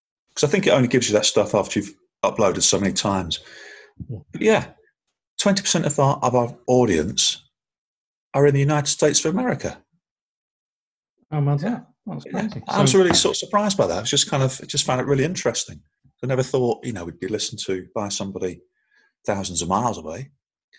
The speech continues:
Speaker 2: Yeah. So you've got, and the figures as well.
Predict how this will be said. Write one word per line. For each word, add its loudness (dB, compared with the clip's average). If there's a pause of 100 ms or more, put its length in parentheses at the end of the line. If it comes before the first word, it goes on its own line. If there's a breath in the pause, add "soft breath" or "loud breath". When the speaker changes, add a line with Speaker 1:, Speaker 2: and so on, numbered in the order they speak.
(1300 soft breath)
Speaker 2:
Yeah. -8 (640)
So -12
you've -4
got, -2 (580)
and 2
the 2
figures 0
as -4
well. -2